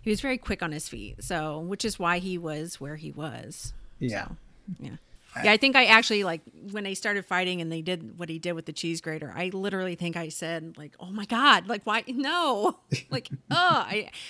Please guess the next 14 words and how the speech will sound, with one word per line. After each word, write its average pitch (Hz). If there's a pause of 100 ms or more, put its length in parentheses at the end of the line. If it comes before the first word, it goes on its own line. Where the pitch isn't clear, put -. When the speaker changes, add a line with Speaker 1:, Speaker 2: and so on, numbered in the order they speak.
(120)
Speaker 1:
I 220
literally 226
flinched 208
just 202
at 175
the 170
thought 170
of 165
that. 139
I'm 170
like, 156
"Ugh." 180 (480)
But, 165 (200)
yeah, 151